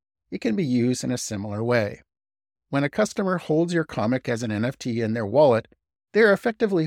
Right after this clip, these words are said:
holding a convenient, easy to transport on a phone, unique club token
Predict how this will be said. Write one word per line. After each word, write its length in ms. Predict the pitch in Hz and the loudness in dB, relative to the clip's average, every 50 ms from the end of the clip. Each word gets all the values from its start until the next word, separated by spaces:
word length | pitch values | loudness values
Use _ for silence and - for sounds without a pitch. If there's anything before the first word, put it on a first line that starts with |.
| - _ | -4 _
holding 320 | - 175 180 185 190 185 160 | 2 2 4 4 4 2 2
a 60 | - | 0
convenient, 600 | - 123 113 113 127 170 208 220 214 214 202 - - | -2 -2 -2 0 2 4 4 4 4 2 0 -4 -6
easy 340 | 190 214 240 240 233 240 240 | -2 0 0 0 0 0 0
to 80 | 240 226 | 0 -2
transport 540 | - - 165 156 160 156 - - 175 156 | 0 0 0 2 2 0 0 0 2 2
on 100 | 160 160 | 4 2
a 60 | 170 160 | 2 0
phone, 500 | - - 113 110 110 107 107 110 120 - _ _ _ _ _ _ | -2 -2 -2 0 0 0 -2 -2 -4 -6 _ _ _ _ _ _
unique 520 | - 127 120 113 117 143 190 196 - - _ _ _ | -8 -6 -4 -2 -2 -2 -2 -4 -6 -12 _ _ _
club 260 | - 160 151 147 127 | 2 2 2 2 2
token 460 | - 127 104 95 - 107 104 113 123 | -2 -4 -4 -2 -4 -4 -6 -6 -8